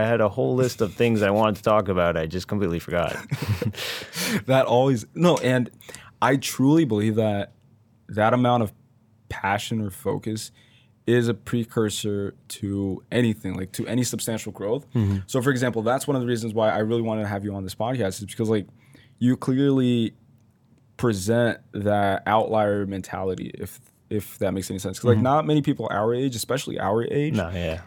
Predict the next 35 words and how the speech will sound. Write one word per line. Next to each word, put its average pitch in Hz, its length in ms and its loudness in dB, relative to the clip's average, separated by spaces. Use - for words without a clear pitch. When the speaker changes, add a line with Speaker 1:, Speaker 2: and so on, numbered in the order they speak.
Speaker 2:
have 120 280 4
that 113 220 4
level 110 280 2
of 107 80 -2
commitment 98 500 -4
and 98 120 -6
level 101 460 -2
of 98 180 -4
self-awareness 95 840 0
and 90 140 -6
just - 200 -8
focus. - 580 -2
Like, 107 220 2
fuck - 360 0
everything 113 360 2
else. 101 560 -2
If - 140 -6
I 101 60 4
say 101 160 -4
I'm 107 80 -2
gonna 104 140 -2
do 117 200 -2
something, 95 340 -6
I'll 87 140 -10
do 104 240 0
it, 92 120 -4
and - 120 -14
period. 95 440 -4
You - 80 -8
know, 120 100 4
Speaker 1:
Mm-hmm. 104 140 4
Speaker 2:
like, 95 160 -4
I 87 80 -2
don't 95 100 -6
care 92 320 0